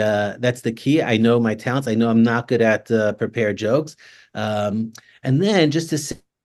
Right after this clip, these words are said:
like, we're talking about, like, I don't consider myself the best public speaker. So I say there's people that really are good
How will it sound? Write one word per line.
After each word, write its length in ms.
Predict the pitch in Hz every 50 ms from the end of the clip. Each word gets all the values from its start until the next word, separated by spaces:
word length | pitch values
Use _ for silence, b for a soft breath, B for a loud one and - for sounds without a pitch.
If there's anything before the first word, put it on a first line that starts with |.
| _ _ _ _ _ -
like, 260 | 165 151 139 131 123 110
we're 200 | 135 131 - -
talking 220 | 175 - - 160 143
about, 180 | 123 123 123
like, 160 | 120 117 113 - -
I 40 | 156
don't 120 | 190 202
consider 240 | - 160 151 - 147
myself 300 | 131 127 113 135 120 113
the 60 | 117 98 117
best 120 | 113 110 -
public 220 | - 110 107 -
speaker. 340 | - - 131 135 135 165 156
So 140 | 147 - 143
I 40 | 120
say 320 | 117 - - 135 127 123 127 b b b b
there's 340 | 117 117 113 110 110 - - _ _ _ _ _
people 220 | - 151 151 151 139
that 240 | 135 127 127 127 -
really 460 | 131 113 131 147 147 156 156 156 -
are 140 | 151 117 107
good 580 | 98 92 101 127 131 113 104 104 101 113 -